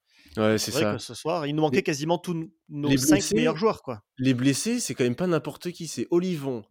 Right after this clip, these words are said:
Speaker 1: Abadi, Bobigny, Gros, Serein.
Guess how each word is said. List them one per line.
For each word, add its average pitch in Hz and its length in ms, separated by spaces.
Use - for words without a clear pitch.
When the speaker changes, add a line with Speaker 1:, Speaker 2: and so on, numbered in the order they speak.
Speaker 1:
Abadi, 147 600
Bobigny, 165 680
Gros, 147 440
Serein. 180 580